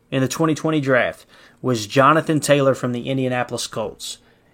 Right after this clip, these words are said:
And there's no reason to try to budge this in any direction. This guy is a stud. This was a home run pick. Jonathan Taylor graded out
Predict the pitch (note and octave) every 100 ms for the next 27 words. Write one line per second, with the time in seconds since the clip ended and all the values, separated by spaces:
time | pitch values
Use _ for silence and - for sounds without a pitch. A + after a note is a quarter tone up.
0 | - B2+ C#3 F#3+ D#3 D#3 D#3 C#3 C#3+ C3+
1 | C3+ B2+ B2+ C3+ B2+ B2 A2 G2+ C3+ B2+
2 | A#2 B2+ - A#2+ A#2+ A#2 A#2 A2+ A#2 G#2+
3 | A2+ A2 - - _ D#3 F3 - D#3 C#3+
4 | C#3 B2+ _ _ _ - B2 A#2 A2+ -
5 | - - A2 G#2 - - _ _ D3 E3
6 | D#3+ D#3 C3 B2+ A#2+ B2 C3 C#3 B2+ B2
7 | A#2+ A2+ - G#2 - - _ - _ B2
8 | C#3+ F3 F#3 F#3 C#3+ D3+ D3 C3+ B2+ C#3
9 | C3+ B2 A2+ A#2